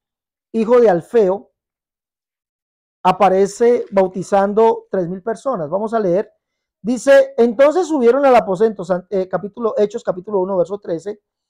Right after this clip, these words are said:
"y entrados subieron al aposento donde moraban Pedro, Jacobo", Jacobo es el hermano de Juan, "Andrés, Felipe, Tomás, Bartolomé, Mateo, hijo de Alfeo", perdón, Mateo,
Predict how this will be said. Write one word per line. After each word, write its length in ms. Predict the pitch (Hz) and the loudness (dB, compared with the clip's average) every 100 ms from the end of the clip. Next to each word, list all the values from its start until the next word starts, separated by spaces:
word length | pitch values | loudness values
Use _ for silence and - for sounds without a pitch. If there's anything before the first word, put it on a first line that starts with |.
| _ _ | _ _
"y 100 | - | 0
entrados 460 | 240 247 262 294 349 | 0 2 4 4 2
subieron 280 | 302 240 262 | 0 2 2
al 120 | 262 | 2
aposento 460 | 214 196 196 208 247 | 2 0 -4 0 -2
donde 200 | 233 196 | 0 -4
moraban 500 | 165 190 214 208 _ | 0 2 2 0 _
Pedro, 440 | 214 180 202 - _ _ _ _ | -2 -2 -6 -14 _ _ _ _
Jacobo", 640 | - 151 - 208 196 202 _ _ _ | -10 -6 0 2 0 -4 _ _ _
Jacobo 340 | 147 180 190 | -8 -2 -2
es 80 | 185 | 0
el 80 | 185 | -4
hermano 360 | 151 156 170 | -2 -6 -6
de 80 | 165 | -8
Juan, 320 | 170 170 196 _ _ _ _ | -4 -4 -4 _ _ _ _
"Andrés, 680 | 165 170 190 220 220 _ _ | -4 0 -2 -2 -4 _ _
Felipe, 480 | 165 170 220 208 214 | -6 -4 -8 -6 -6
Tomás, 440 | 175 160 185 196 | -6 -4 -4 -2
Bartolomé, 720 | 190 180 165 147 151 190 240 _ _ _ | -4 -4 -6 -8 -6 -10 -10 _ _ _
Mateo, 480 | 165 175 175 226 226 | -6 -6 0 2 4
hijo 240 | 208 214 | 2 -2
de 100 | 196 | 0
Alfeo", 600 | 156 147 - 190 196 - _ _ _ _ _ _ _ _ - | -2 -4 -4 -2 -2 -6 _ _ _ _ _ _ _ _ -4
perdón, 420 | 175 220 165 - | 0 0 0 -6
Mateo, 640 | 175 170 220 226 254 - | -6 -2 2 2 2 -6